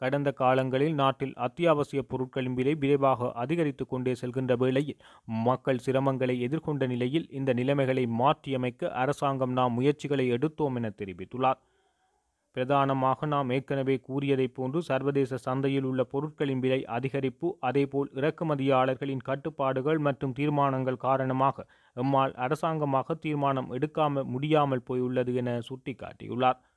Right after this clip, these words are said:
இப்போது அரசாங்கம் விலை நிர்ணயத்தை நீக்கியுள்ளது என்பதற்காக இது நிரந்தர தீர்மானம் அல்ல. நிலைமைகளை சுமூகமாக மாற்றியவுடன் மீண்டும் அரசாங்கம் தீர்மானம் எடுக்கும் என தெரிவித்துள்ளார்.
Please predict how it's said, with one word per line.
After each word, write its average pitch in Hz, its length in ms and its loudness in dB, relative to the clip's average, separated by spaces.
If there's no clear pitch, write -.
இப்போது 139 460 -2
அரசாங்கம் 135 600 0
விலை 139 220 4
நிர்ணயத்தை 135 540 -2
நீக்கியுள்ளது 135 520 -2
என்பதற்காக 131 680 0
இது 147 160 -2
நிரந்தர 139 440 0
தீர்மானம் 127 520 -2
அல்ல. 101 260 -4
நிலைமைகளை 139 560 0
சுமூகமாக 139 640 0
மாற்றியவுடன் 131 720 0
மீண்டும் 139 360 2
அரசாங்கம் 139 600 0
தீர்மானம் 143 540 0
எடுக்கும் 139 380 -2
என 123 160 -2
தெரிவித்துள்ளார். 110 680 0